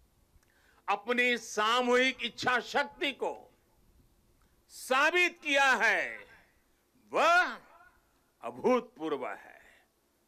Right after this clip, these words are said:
इतिहास में उसकी कोई मिसाल नहीं है। कोरोना वॉरियर्स के सम्मान में एक सौ तीस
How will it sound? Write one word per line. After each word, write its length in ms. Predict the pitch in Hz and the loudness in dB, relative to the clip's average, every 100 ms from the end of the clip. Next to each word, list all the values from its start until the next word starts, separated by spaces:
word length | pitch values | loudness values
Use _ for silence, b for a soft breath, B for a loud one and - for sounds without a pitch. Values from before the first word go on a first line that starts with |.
| _ _ _ _ _ _ _ _ _ _ _ _ _ _ _ | _ _ _ _ _ _ _ _ _ _ _ _ _ _ _
इतिहास 640 | 156 151 139 139 190 190 170 156 | -18 -14 -10 -2 0 0 -2 -4
में 80 | |
उसकी 320 | 160 151 - 156 | -6 -6 -10 -8
कोई 280 | 165 170 165 | -2 -2 -2
मिसाल 580 | 151 160 - 196 185 139 | -8 -12 -4 -2 -2 -6
नहीं 280 | 120 - 110 | -14 -16 -20
है। 240 | - - b b b b _ _ _ _ _ _ _ b b b b _ _ | -20 -20 b b b b _ _ _ _ _ _ _ b b b b _ _
कोरोना 520 | 147 170 185 190 190 185 160 | -4 0 0 0 0 -2 0
वॉरियर्स 500 | 175 185 185 190 - | 0 0 -2 -4 -4
के 140 | 185 | -8
सम्मान 600 | 170 180 175 180 202 208 | -6 -10 -6 -2 0 0
में 240 | 214 226 214 - - - _ _ - - - _ b b b - | -2 -4 -6 -20 -20 -20 _ _ -20 -20 -20 _ b b b -6
एक 260 | 165 214 214 | -2 -2 -4
सौ 200 | 214 214 208 | -2 -2 -2
तीस 420 | 226 262 277 262 | -2 0 0 -2